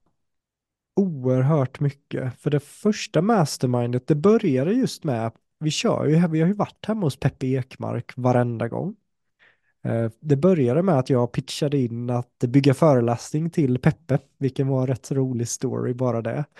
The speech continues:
Eh, men den pitchen inkluderade att vi skulle vara i Italien och bygga hans föreläsning. Och det här var tjugo tjugo, tror jag.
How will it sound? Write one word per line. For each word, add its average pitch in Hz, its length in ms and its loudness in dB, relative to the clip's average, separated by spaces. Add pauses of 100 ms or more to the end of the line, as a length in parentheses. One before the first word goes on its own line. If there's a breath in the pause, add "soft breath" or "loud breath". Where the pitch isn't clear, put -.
(460 loud breath)
Eh, 117 300 -4
men 143 200 2
den 139 200 4
pitchen 143 420 0
inkluderade 135 800 -2
att - 120 -4
vi 139 60 -2
skulle 131 260 -4
vara 117 280 -4
i 127 180 -6
Italien 143 600 -2
och 170 80 -2
bygga 156 280 -2
hans 135 220 -2
föreläsning. 135 680 -6
Och 139 60 -8
det 131 60 -2
här 139 120 2
var 131 160 -2
tjugo 127 440 -2
tjugo, 131 580 0
tror 120 300 -2
jag. 120 140 -4